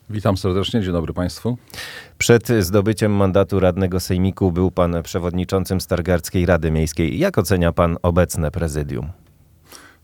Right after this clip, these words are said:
Speaker 1: Myślę, że jest, e, wybrane w sposób demokratyczny, to po pierwsze. Reprezentuje, e, e, obie strony, e, sceny politycznej zasiadającej w Radzie Miasta.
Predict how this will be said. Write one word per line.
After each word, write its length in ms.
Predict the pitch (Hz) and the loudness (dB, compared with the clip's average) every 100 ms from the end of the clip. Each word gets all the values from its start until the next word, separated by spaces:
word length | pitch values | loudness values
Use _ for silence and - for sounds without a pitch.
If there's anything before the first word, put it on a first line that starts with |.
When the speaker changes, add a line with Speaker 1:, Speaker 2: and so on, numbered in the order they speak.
| - | -12
Speaker 1:
Myślę, 300 | 185 - 143 | -8 0 2
że 600 | 123 135 127 127 123 117 117 | 4 4 6 8 8 6 4
jest, 560 | 117 120 113 - - | 4 4 4 0 -4
e, 320 | 120 113 107 104 | 2 4 6 4
wybrane 560 | 90 104 107 107 110 | 2 2 2 2 2
w 40 | - | -2
sposób 540 | - 104 - 107 90 | -2 -4 -2 -4 0
demokratyczny, 1040 | 107 104 95 101 - 95 - - 92 104 | 2 2 2 0 0 -4 -6 -2 0 2
to 160 | 107 101 | 0 -2
po 160 | 80 - | -4 -8
pierwsze. 680 | 95 90 78 - 98 107 | -6 -6 -6 -4 0 2
Reprezentuje, 800 | 113 90 98 98 92 98 101 98 | 0 -2 -4 -4 -4 -4 -2 0
e, 320 | 98 98 98 85 95 92 92 92 87 - - - - _ - 90 90 92 | 2 2 0 -4 -4 -2 -2 -4 -6 -10 -20 -20 -20 _ -8 -4 -2 -4
e, 60 | |
obie 320 | 113 110 107 | 0 0 2
strony, 640 | 98 - 113 110 104 98 98 | 0 2 4 6 4 2 2
e, 180 | 95 95 82 92 90 90 87 90 87 87 87 90 85 87 | 0 -2 -8 -6 -4 -4 -4 -6 -6 -6 -8 -10 -10 -12
sceny 340 | - 110 104 | -4 -2 0
politycznej 840 | 87 98 90 - 82 - 95 107 110 | -2 -4 -6 -8 -10 -4 -4 -2 -4
zasiadającej 880 | 104 - 90 92 92 - 95 98 | -6 -6 -4 -4 -6 -8 -6 -6
w 40 | 95 | -4
Radzie 260 | 104 98 | -4 -4
Miasta. 500 | 104 107 98 - 131 | -6 -6 -6 -4 -4